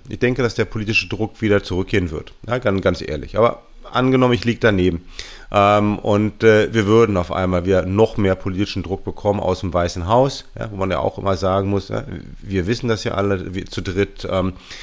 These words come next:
im Weißen Haus weiß das nicht jeder. Äh, nur wenn ich den Leitzins senke, dann werden nicht unbedingt, ähm, die Finanzierungskosten für, ähm, Immobilienkredite billiger in den U S A oder auch nicht die, äh, nicht die Zinsen auf Kreditkarten.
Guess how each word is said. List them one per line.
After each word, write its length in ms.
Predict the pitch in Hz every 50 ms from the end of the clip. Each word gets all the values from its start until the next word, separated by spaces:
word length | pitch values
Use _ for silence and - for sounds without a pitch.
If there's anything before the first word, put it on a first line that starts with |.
| - - - - - -
im 120 | 98 87
Weißen 320 | 80 90 90 92 - 95
Haus 220 | 87 92 95 92 -
weiß 160 | 104 85 -
das 200 | - 87 80 -
nicht 200 | 95 113 110 -
jeder. 340 | 113 110 107 107 104 104 - - - - - - -
Äh, 180 | 95 98 101
nur 220 | 95 101 107 107 95
wenn 100 | 98 98
ich 120 | 101 90
den 160 | - 101 87
Leitzins 520 | 82 85 90 101 - - - 113 98 98 -
senke, 540 | - 90 82 95 95 107 101 - 117 107 98
dann 220 | 92 98 92 90
werden 220 | 87 92 90 92 92
nicht 180 | 101 95 -
unbedingt, 640 | - 101 95 90 92 85 90 92 95 92 - - -
ähm, 340 | 95 90 90 85 87 87 82 - 92 92 -
die 180 | 95 90 87 87
Finanzierungskosten 1200 | - - 104 92 90 87 - - 101 92 95 - - - - 92 90 - - - - 95 90
für, 880 | - - - 95 92 90 90 90 87 87 87 87 87 71 85 87 87 85
ähm, 80 | 90 -
Immobilienkredite 800 | - 92 85 78 - 104 113 113 - - 107 92 107 95 - 98
billiger 420 | 82 107 104 101 107 95 104 98
in 120 | 92 98 101
den 100 | 95 80
U 160 | 82 92 95
S 140 | 92 - -
A 260 | 78 92 92 92 - - - - - - -
oder 160 | 101 92 95
auch 80 | 87 90
nicht 220 | 98 98 - -
die, 160 | 98 90 90 90
äh, 160 | 90 87 87
nicht 160 | 95 92 -
die 100 | 98 -
Zinsen 400 | - - 98 92 90 76 90 92
auf 360 | - 67 85 85 85 82 - -
Kreditkarten. 720 | - - 113 127 - - - 117 113 113 - 123 117